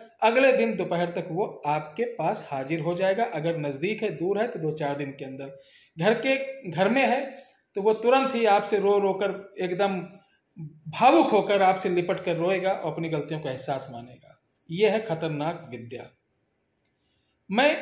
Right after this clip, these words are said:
स्पष्टवादी हूँ, आपको बहुत अच्छी अच्छी कहानी या motivate करके कोई, अ, ये नहीं कि आप मुझे call करें और मैं कहूँ, "हाँ बेटा, तुम्हारा वशीकरण हो जाएगा, मुझे इतने रुपए दो।"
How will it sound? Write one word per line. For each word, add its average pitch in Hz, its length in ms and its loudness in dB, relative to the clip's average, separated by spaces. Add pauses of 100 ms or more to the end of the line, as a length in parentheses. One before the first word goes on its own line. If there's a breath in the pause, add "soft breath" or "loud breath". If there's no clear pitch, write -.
(720)
स्पष्टवादी 208 680 2
हूँ, 226 140 -2 (1400)
आपको 214 320 2
बहुत 226 280 0
अच्छी 220 200 -2
अच्छी 233 180 -6
कहानी 196 440 0
या 202 80 2
motivate 190 540 -2
करके 180 420 -4
कोई, 170 280 -4 (680 loud breath)
अ, 143 80 -2
ये 180 140 2
नहीं 202 140 0
कि 208 100 0
आप 180 160 2
मुझे 180 260 -2
call 175 280 4
करें 175 360 -2
और 151 140 -6
मैं 160 180 -2
कहूँ, 165 220 -2
"हाँ 151 180 -2
बेटा, 160 240 -2
तुम्हारा 151 320 -4
वशीकरण 165 420 -6
हो 151 160 -4
जाएगा, 160 240 -4
मुझे 143 240 -6
इतने 147 240 -6
रुपए 147 280 -8
दो।" 151 160 -12